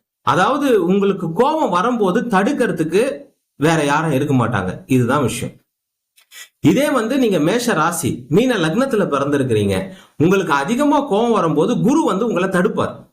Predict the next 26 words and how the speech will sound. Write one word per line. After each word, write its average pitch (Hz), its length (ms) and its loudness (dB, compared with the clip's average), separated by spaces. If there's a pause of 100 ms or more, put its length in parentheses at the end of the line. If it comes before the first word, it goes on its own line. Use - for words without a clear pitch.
(760)
இதே 220 220 4
நீங்க 240 240 0
மேஷ 208 340 0
ராசி, 110 340 -2 (520)
சுக்கிரன், 247 540 0
சுக்கிரனோட 226 640 0
லக்னம், 143 460 -2 (320)
ஆ, 143 60 2 (100)
ரிஷப 226 360 0
லக்னம், 131 440 -2
சுக்கிரன் 285 520 0
வந்து 190 220 0
ரொம்ப 196 220 0
கோவப்படாத, 180 680 0
கோவத்தை 175 380 0
கம்மி 160 240 0
பண்ணுன்னு 139 340 0
சொல்லிட்டு 127 280 2
தடுப்பார். 175 500 0 (420)
ஆனா 113 320 0
நீங்க 135 200 2
மேஷ 208 320 0
ராசி 269 320 -2
மேஷ 185 280 0
லக்னத்திலேயே 151 560 0
இருக்கும்போது 104 580 0